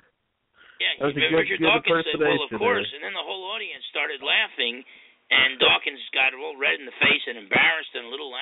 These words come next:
Speaker 1: angry, but he was the only one who didn't get it. He said,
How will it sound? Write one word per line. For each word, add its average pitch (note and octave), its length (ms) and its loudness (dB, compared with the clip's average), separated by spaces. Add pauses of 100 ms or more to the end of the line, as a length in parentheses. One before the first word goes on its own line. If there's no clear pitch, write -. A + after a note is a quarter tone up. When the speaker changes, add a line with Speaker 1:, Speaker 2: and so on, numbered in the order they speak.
(100)
Speaker 1:
angry, B2 400 -12 (400)
but D3+ 80 -4
he G#3 80 -2
was G#3+ 160 -8
the F3 160 -2
only G#3 240 -8
one G3 240 -10
who C#3+ 80 -16
didn't F3 320 -2
get F3 240 4
it. D2 120 -14 (1080)
He B2 200 -10
said, - 120 -2